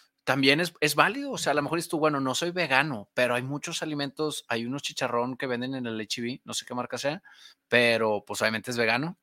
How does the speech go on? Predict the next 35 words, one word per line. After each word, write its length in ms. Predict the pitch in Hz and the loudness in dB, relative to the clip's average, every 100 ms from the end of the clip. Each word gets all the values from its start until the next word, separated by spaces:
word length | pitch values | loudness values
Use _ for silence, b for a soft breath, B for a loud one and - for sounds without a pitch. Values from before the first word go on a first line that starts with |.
| _ _ | _ _
sabe 400 | - 123 113 117 | 2 8 8 6
súper 500 | - 143 123 127 113 | 2 2 0 -4 -2
bueno. 260 | 113 123 127 | 2 2 4
Yo 120 | 117 | 0
se 80 | 147 | 4
lo 80 | |
doy 100 | 147 | 4
a 40 | 151 | 4
mis 180 | 151 151 | 2 -4
hijas 400 | 143 160 160 147 | 0 0 0 -2
y 40 | |
les 120 | 117 | -6
encanta 340 | 110 113 107 131 | -6 -8 -4 -4
bastante, 640 | 127 - 120 - 147 170 _ | -4 -6 -6 -4 -6 -6 _
este, 600 | 110 - - 104 101 98 b b b | -10 -10 -10 -4 -4 -4 b b b
o 80 | b | b
sea, 160 | - 143 | 4 6
también, 320 | 165 165 160 _ _ | 6 4 -2 _ _
también 340 | 156 151 160 | 6 6 2
saber 320 | 156 208 202 | 2 2 2
que 100 | - 208 | 2 4
hay 160 | 202 | 4
otro 220 | 202 208 | 2 -2
tipo 260 | 202 185 196 | -2 0 2
de 40 | |
alimentación 540 | 196 190 160 135 127 127 | 2 2 0 0 0 0
que 120 | 151 | 2
no 160 | 143 135 | 0 2
te 80 | 160 | 2
va 80 | |
a 40 | 156 | 2
pasar 320 | 160 151 143 | 2 2 2
nada, 380 | 127 123 147 160 | 4 4 2 -4
o 40 | - | -6
sea, 400 | 104 104 101 | -2 0 -2